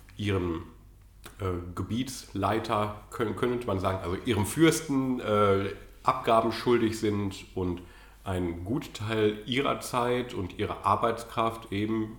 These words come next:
äh, darauf verwenden müssen. Sozusagen wäre das eine Ordnung, wo die Teilnahme an der Gesellschaft, äh, im, fast im gleichen Maße ausgezahlt wird. Verstehst du?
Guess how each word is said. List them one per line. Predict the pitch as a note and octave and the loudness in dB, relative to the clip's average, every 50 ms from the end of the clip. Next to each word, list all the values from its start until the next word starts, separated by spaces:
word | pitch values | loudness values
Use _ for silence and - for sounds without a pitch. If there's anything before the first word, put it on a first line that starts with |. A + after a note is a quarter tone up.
| - - - | -14 -10 -6
äh, | G2+ F#2+ G2 G2+ G#2 - - - G2+ G2 - - - | -4 -2 -2 -4 -4 -8 -12 -12 -12 -14 -12 -6 -2
darauf | G2+ G2+ G#2 G#2 G#2 - G2 G2 G2+ - - - | -2 0 0 -2 -2 0 0 0 0 -2 -4 -8
verwenden | - A#2 G2+ A#2+ A#2 G#2 F2 E2 D#2 D2 | -6 -2 2 2 2 2 0 -6 -8 -10
müssen. | - - - - - - - - - - - - - - - - - - - - - - - - - | -12 -14 -16 -18 -18 -20 -20 -20 -20 -20 -20 -20 -20 -20 -20 -20 -20 -20 -20 -20 -20 -20 -20 -18 -12
Sozusagen | - G2 F#2+ G#2+ G#2 - A2+ G2 G2+ G2+ G2+ G2+ G2 F#2 F#2 - - - - - - | -4 0 0 0 0 0 0 0 0 0 0 0 -2 -4 -4 -8 -14 -20 -20 -20 -18
wäre | - B2 G2+ G2+ G#2+ G#2 G#2 F#2 E2+ F2+ G2+ - - - - - - | -14 -6 -4 -2 0 0 0 -2 -4 -6 -12 -16 -20 -20 -20 -12 -8
das | - G2 G2 - - - | -6 -6 -6 -6 -8 -8
eine | G2 F#2 F2+ - | -8 -6 -4 -2
Ordnung, | G#2 G2+ G#2 - - G#2 G2 F2 F2 | -2 -2 -2 -2 -2 -2 -2 -2 -2
wo | F2+ F2+ E2+ - - - - | -2 -2 -2 -4 -8 -12 -10
die | F#2 F2 - | -10 -10 -10
Teilnahme | - - F2+ G2 A#2 B2+ C3 C3+ C#3 C#3 C3+ C3 B2 - | -6 -4 -2 -2 0 0 2 2 2 2 0 0 -2 -2
an | - A#2 A#2+ A#2+ A2 G#2+ | -2 -2 -2 -2 0 0
der | A#2 A2+ | 0 0
Gesellschaft, | A2 A2 G2 G#2 G#2 G#2+ G#2+ - - A2 G#2 - - - - - - - - - - - - - | 0 0 0 0 0 0 0 -2 -4 -6 -6 -8 -12 -18 -20 -20 -20 -20 -20 -20 -20 -14 -8 -4
äh, | G2+ G2 G2 - - - - - - - - - - - - | -4 -4 -4 -4 -8 -16 -20 -20 -20 -20 -20 -20 -20 -18 -12
im, | - G#2 G2+ G2+ F#2 - - - - | -8 -6 -4 -4 -6 -6 -10 -14 -12
fast | G2 - C3 B2+ - B2 | -6 -4 -4 -2 -2 -2
im | A2 | 0
gleichen | G2 A2 A2+ A2 - G#2+ | 0 0 -2 -2 -4 -4
Maße | G2 F#2 G2+ G2 - - - - | -4 -4 -4 -6 -8 -8 -4 -2
ausgezahlt | G2 G2+ A2+ A#2 - - - - - - D#2+ D2+ D2+ D2+ - - | 0 0 0 0 -2 -4 -6 -6 -6 -8 -8 -8 -10 -12 -12 -12
wird. | - - - | -12 -12 -10
Verstehst | - - F#2 - - G#2+ A2+ A2+ - | -8 -8 -8 -6 -6 -6 -6 -6 -6
du? | D3 D#3+ | -6 -6